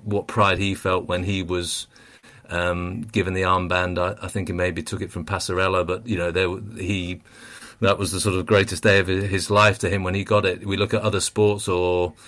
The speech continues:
other countries, you know, you can't tell me that, you know, in rugby, the leader of the All Blacks is not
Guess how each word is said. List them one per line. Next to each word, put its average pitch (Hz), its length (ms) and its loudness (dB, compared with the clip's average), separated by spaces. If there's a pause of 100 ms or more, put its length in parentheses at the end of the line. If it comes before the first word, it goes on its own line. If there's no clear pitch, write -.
(160)
other 101 200 0
countries, 95 760 -2
you 101 120 -2
know, 90 60 0
you 87 120 -2
can't 101 200 0
tell 95 160 0
me 90 120 0
that, 90 220 -2 (320)
you 101 120 -2
know, 82 340 -4 (240)
in 92 100 -4
rugby, 92 240 -2
the 85 100 -2
leader 92 260 0
of 85 80 -6
the 95 100 2
All 113 160 6
Blacks 87 380 -2
is 82 120 -8
not 92 240 -2